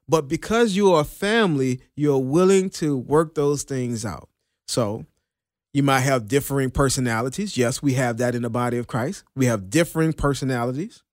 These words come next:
Man, envy and jealousy could rise up within a family. Uh, comparisons, you know, "I, I'm not like this person or that person, therefore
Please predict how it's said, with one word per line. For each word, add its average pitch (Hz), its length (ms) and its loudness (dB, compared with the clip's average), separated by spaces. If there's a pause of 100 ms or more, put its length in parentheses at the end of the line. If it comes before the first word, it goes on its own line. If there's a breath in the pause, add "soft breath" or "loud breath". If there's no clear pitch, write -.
(1300)
Man, 165 320 2
envy 202 460 4
and 190 100 4
jealousy 185 640 0
could 170 280 -2 (100)
rise 170 480 4
up 190 220 0 (140)
within 160 320 0
a 156 60 2
family. 190 580 -4 (1500)
Uh, 117 140 -2
comparisons, 160 1120 0 (480)
you 139 100 2
know, 139 420 2
"I, - 240 -8
I'm 135 240 -2
not 143 220 2
like 135 280 -2
this 139 180 0
person 156 480 0
or 123 120 0
that 139 240 0
person, 147 380 -2
therefore 139 840 0